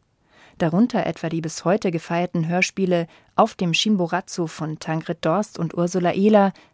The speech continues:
B R, rias, S D R neunzehnhundertvierundsiebzig, Zentropolis von Walter Adler, W D R, B R, S W F neunzehnhundertfünfundsiebzig oder Die Akademie von Ronald Steckel, B R, rias neunzehnhundertneunundsiebzig.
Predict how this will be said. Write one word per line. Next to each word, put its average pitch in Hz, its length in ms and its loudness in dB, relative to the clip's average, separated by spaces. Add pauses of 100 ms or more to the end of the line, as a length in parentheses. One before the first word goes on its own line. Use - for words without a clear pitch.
(100)
B 160 120 0
R, 190 360 -4
rias, 196 420 -2
S 175 220 0
D - 120 -6
R 170 160 -2
neunzehnhundertvierundsiebzig, 170 1400 -2 (340)
Zentropolis 185 760 0
von 175 280 -10
Walter 160 320 -4
Adler, 175 400 4 (320)
W 175 140 4
D 180 80 2
R, 190 420 -2
B 160 140 0
R, 170 380 -2
S - 240 -4
W 165 80 0
F - 240 -4
neunzehnhundertfünfundsiebzig 175 1300 2 (320)
oder 196 360 6 (200)
Die - 120 -2
Akademie 196 600 4
von 170 280 -10
Ronald 175 380 0
Steckel, 190 440 -2 (460)
B - 80 2
R, 202 340 0 (140)
rias 196 440 0
neunzehnhundertneunundsiebzig. 170 1700 -2